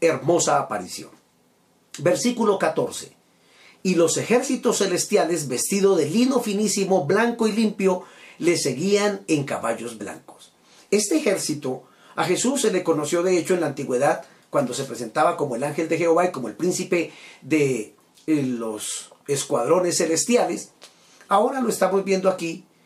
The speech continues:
que Él viene como en comandante en jefe.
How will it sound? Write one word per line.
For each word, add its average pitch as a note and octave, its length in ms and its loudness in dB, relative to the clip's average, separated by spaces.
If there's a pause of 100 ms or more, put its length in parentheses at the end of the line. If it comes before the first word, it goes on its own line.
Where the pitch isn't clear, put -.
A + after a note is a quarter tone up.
(220)
que G3 220 4
Él A3 100 0
viene A#3+ 300 4
como F3+ 240 2
en D#3+ 80 2
comandante E3 760 2
en F#3 100 0
jefe. - 440 -8